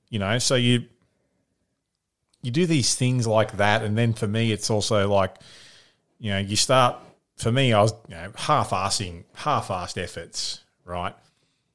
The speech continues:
And, like, stop me, this sounds familiar. Like, "Oh, yep,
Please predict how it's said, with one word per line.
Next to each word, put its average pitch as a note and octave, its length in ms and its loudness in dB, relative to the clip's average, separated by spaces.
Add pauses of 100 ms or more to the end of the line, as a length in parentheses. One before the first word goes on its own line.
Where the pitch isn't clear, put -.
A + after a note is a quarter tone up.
(360)
And, G2+ 460 0 (140)
like, - 180 -8
stop - 240 2
me, G#2 80 -2
this A2+ 180 2
sounds F#2 280 0
familiar. F2 520 -4 (200)
Like, - 180 -16
"Oh, D#3 320 4
yep, - 320 2